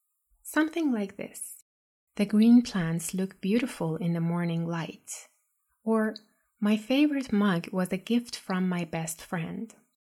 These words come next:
Keep doing this until you can speak fluently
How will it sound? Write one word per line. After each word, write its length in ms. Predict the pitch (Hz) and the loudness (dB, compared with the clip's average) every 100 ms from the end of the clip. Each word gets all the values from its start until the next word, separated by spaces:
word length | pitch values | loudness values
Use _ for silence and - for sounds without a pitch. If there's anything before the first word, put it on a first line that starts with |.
| _ _ _ | _ _ _
Keep 340 | - 302 302 - | 2 2 2 0
doing 320 | 240 269 254 | 2 4 2
this 460 | 208 170 196 - - | 2 -2 -4 -8 -4
until 320 | 180 185 208 | -4 -2 -2
you 160 | 196 202 | -2 -2
can 200 | 185 190 | -2 -2
speak 400 | - - 170 165 | -4 -6 -8 -10
fluently 840 | - 214 240 254 254 254 262 285 | -6 0 2 4 2 0 0 -2